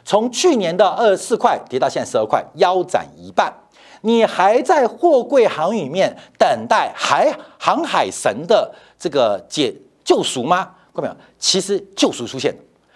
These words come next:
救赎出现了，救赎是谁？救赎就是我啦！各位懂意思吗？我们开了另外一条船来救你。你说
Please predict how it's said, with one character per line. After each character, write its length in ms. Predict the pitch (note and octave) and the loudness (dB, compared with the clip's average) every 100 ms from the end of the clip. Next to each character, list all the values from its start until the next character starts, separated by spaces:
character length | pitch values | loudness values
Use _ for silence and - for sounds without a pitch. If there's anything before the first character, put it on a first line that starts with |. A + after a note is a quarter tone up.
| _ _ | _ _
救 240 | - F#4+ C4 | 0 2 2
赎 140 | G3 | -2
出 100 | - | -8
现 160 | C#3 A#2+ | -4 -6
了， 80 | - - _ | -6 -20 _
救 160 | - F#4 | 0 0
赎 80 | A#3+ | 2
是 80 | G3 | 2
谁？ 260 | D3+ A2+ - _ | 0 0 -8 _
救 240 | - E4+ | 2 2
赎 260 | - D3 D3 - - | 0 -4 -6 -10 -2
就 100 | F4 | 2
是 80 | E4 | 4
我 300 | B3 C#3 F3 | 4 4 4
啦！ 120 | G#3+ - - - | 2 -2 -16 -18
各 100 | - | -2
位 120 | C4 | 0
懂 160 | - G3 | 0 0
意 60 | |
思 100 | G#3+ | 2
吗？ 180 | A3 G#3 - - - | 2 0 -4 -20 -2
我 100 | G3+ | 2
们 180 | A#3 C#4 | 2 2
开 200 | - E4 | 0 2
了 80 | A#3+ | 2
另 160 | F#4 | 2
外 100 | F4 | 4
一 40 | C#4+ | 4
条 180 | F#3 G#3+ | 2 0
船 260 | D3 C#3 - | 0 -2 0
来 80 | D3+ | -2
救 220 | - B3+ | 0 0
你。 160 | A2 - _ _ _ - | -2 -10 _ _ _ -2
你 140 | C4 | 2
说 280 | F#4 F4 | 4 2